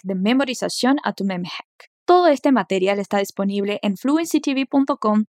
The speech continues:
o, si prefieres, puedes utilizar el link en la descripción de este episodio. Si quieres seguir estudiando con profesores geniales, te tengo una excelente noticia.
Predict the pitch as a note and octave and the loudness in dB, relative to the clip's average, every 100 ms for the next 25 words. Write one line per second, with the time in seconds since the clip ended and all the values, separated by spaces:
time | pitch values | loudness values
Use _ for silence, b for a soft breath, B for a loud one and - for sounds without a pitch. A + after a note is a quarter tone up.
0 | _ G3 G3 G3+ F3+ F3+ F3+ A3 G3+ G3 | _ 2 2 2 -4 -6 -4 0 2 0
1 | G3+ - G3 G3+ - F#3 - G3 F#3+ G3 | -4 -4 -4 -4 -6 -10 -4 -4 -2 -2
2 | G#3+ A3+ G3+ F3+ - F3 - G#3+ G#3+ - | -2 -2 -2 -4 -10 -10 -4 -2 -2 -4
3 | - - - - _ _ _ _ _ A#3+ | -6 -8 -8 -14 _ _ _ _ _ -4
4 | A3 C#4 C#4+ C4+ C4+ C#4 C4 B3 A#3 B3+ | 4 4 4 2 2 0 2 4 4 2
5 | C4 A3+ G#3 G3 G#3+ G#3+ G#3+ G#3+ G#3+ A#3 | 2 0 -2 -4 -2 0 2 2 4 4
6 | B3 A#3+ C#4+ - _ G#3+ - A#3+ B3 C4 | 4 2 2 -2 _ -2 0 0 0 0
7 | G#3+ G3+ - F#3+ F#3+ G#3+ A#3+ A3+ - E3 | 0 -2 -2 0 2 2 2 -2 -4 -14
8 | - | -12